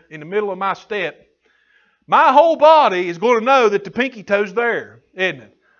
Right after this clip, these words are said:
The brain, the eyes, the ears, everything's gonna be like, "Yow! That hurt," right?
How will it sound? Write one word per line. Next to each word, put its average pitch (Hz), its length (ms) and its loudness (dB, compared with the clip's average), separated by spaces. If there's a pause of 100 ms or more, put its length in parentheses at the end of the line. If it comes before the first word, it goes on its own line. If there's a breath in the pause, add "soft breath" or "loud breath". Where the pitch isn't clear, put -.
(140)
The 139 80 -18
brain, 233 320 -2
the 208 120 -6
eyes, 240 300 0
the 214 100 -12
ears, 247 220 -6
everything's 233 480 -2
gonna 208 200 -4
be 190 180 -4
like, 165 240 0
"Yow! 294 1000 2
That 180 200 0
hurt," - 380 2 (440)
right? 185 320 -6